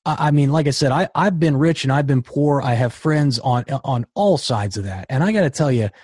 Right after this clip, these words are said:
dude, rich is way better than poor. And there are lots of great people who have lots of money and who are anxious to help other people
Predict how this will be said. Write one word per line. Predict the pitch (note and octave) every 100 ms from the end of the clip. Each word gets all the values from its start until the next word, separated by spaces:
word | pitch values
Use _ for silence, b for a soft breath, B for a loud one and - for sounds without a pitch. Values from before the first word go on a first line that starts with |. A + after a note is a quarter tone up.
| B B
dude, | A3+ B2+
rich | A2+ G3+ C#3+
is | G#2
way | G2 C#3 D#3
better | C3+ B2 G#2+
than | G2
poor. | - G2+ E2+ - B B B -
And | C3+ B2+ B2
there | C#3 D#3 E3+
are |
lots | A2 A2+ D#3 D#3+ -
of | C#3+
great | B2+ B2 A#2
people | B2+ A2 G#2+ F#2+
who | C3 C3+
have | A2+
lots | A2+ C3 D#3 C3+ C#3
of | A2
money | B2 A#2 G2 F#2 C3
and | B2 A#2
who | C#3 C3
are | B2 _
anxious | E3 F3+ F#3 - C3 -
to | B2+ A2
help | B2+ A#2 - _ -
other | D3 C#3+
people | B2 C3+ B2 A#2 G#2+